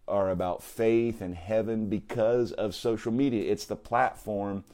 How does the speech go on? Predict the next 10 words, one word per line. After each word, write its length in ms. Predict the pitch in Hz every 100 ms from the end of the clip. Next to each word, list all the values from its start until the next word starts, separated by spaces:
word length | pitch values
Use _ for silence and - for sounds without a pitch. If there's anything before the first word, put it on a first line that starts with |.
| - - - -
that 280 | 107 104 87
gives 300 | 104 113 101
us 160 | 101 -
this 240 | 101 92 -
opportunity. 920 | 98 - 87 - 123 127 98 90 82 - - - -
But 120 | 98
as 200 | 104 98
we 340 | 101 131 131 110 - -
get 180 | 113 107
into 800 | 117 127 123 - 117 110 104